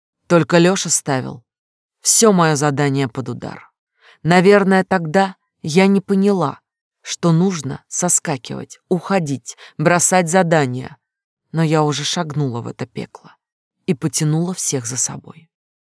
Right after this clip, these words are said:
Последние дни. Последние. И мы вернемся домой. Там будет легче.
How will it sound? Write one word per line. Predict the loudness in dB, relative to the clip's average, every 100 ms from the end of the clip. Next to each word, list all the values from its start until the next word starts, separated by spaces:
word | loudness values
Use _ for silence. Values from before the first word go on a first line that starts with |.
| _ _ _ _ _ _ _ _ _ _
Последние | -6 -2 0 0 0 -2 -2 -4
дни. | -6 -8 -6 -10 -16 _ _ _ _ _ _ _ _ _ _ _
Последние. | -4 -2 0 0 -2 -6 -10 -16 -20 _ _ _ _ _ -2
И |
мы | 2 2
вернемся | 2 0 0 -2 -4 -4
домой. | -4 -4 -8 -12 -20 _ -20 _
Там | 4 4
будет | 4 0 -2
легче. | -4 -4 -8 -14 -14